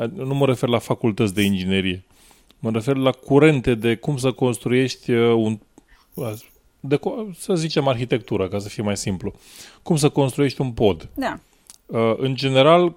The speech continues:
Speaker 1: un pod se construiește, uh, pu-, făcând, uh, ceva lung, care are niște puncte de sprijin în apă, dar de obicei, sau, mă rog, în locul respectiv,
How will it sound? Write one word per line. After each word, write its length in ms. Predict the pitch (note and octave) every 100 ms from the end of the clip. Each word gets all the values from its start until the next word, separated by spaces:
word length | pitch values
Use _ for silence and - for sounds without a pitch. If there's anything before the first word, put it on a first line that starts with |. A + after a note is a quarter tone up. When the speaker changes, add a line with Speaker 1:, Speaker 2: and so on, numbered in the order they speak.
| _
Speaker 1:
un 180 | D3+ C#3
pod 240 | D3 F3+
se 120 | C3+
construiește, 880 | D3+ D3 C3 - D#3+ E3 - E3 D#3 - _ _ _ _
uh, 140 | - D#3+ -
pu-, 220 | - C#3+
făcând, 540 | C3+ D3 - E3+ D3+ C3
uh, 300 | B2+ B2 A#2
ceva 320 | C#3+ B2+ D3+
lung, 580 | A#2 C3 F#3+ A3+ - - _ _ -
care 260 | D#3 C#3
are 160 | D#3+ E3
niște 260 | D3 - C3
puncte 320 | E3 D#3+ D3
de 100 | B2
sprijin 840 | A#2 - B2+ B2 A#2 D3+ G3 A3 -
în 180 | - B2
apă, 440 | A#2 G#2 - B2+ D#3
dar 160 | A2+ G#2 A#2
de 80 | G#2
obicei, 360 | G2+ G2 A#2
sau, 260 | G#2+ G2+ G2
mă 140 | A#2+ A2
rog, 140 | G2
în 200 | G2+ G2+
locul 340 | A2+ A2 G#2+
respectiv, 560 | G2+ G2+ - G2 F3